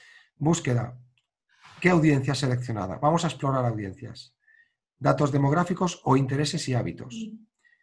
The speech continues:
¿O qué buscan habitualmente o qué están planificando? Bueno, nos metemos aquí y vemos las audiencias personalizadas basadas en U R L o en intención. O sea, ¿qué busca de forma activa? Pues vamos ahí,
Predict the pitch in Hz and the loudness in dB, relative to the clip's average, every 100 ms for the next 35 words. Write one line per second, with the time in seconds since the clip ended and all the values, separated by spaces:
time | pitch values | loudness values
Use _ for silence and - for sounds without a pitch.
0 | _ _ _ - 139 139 175 165 185 180 | _ _ _ 0 0 2 2 4 4 2
1 | 151 143 156 147 156 156 160 143 - 143 | 2 2 2 2 2 0 -2 -2 0 0
2 | 127 127 123 - 87 87 - - 131 - | 2 0 0 -4 -8 -12 -14 -8 -6 -6
3 | - _ - 127 127 190 202 170 180 180 | -8 _ -6 -2 0 0 -2 -2 -2 -2
4 | _ - - _ _ - 139 156 170 156 | _ -20 -20 _ _ -4 2 4 4 2
5 | 131 139 143 139 - 135 123 131 127 127 | 2 2 0 0 -2 -2 -2 0 -2 0
6 | 143 147 139 131 143 131 - 123 131 135 | -2 -2 -2 -2 -2 -2 0 2 2 0
7 | 135 151 - 127 123 120 113 110 147 113 | -2 -2 -4 0 2 2 -2 -4 -2 -2
8 | - _ _ _ _ _ - 123 139 127 | -6 _ _ _ _ _ -6 -2 2 2
9 | - - _ _ _ _ _ _ _ 175 | 0 -8 _ _ _ _ _ _ _ 4
10 | 170 156 131 139 127 123 123 117 - 160 | 4 4 0 0 0 0 0 -2 -2 -4
11 | 117 - - _ _ _ _ - 117 147 | -4 -8 -14 _ _ _ _ -6 -2 0
12 | 208 - 101 - | 0 0 -4 -6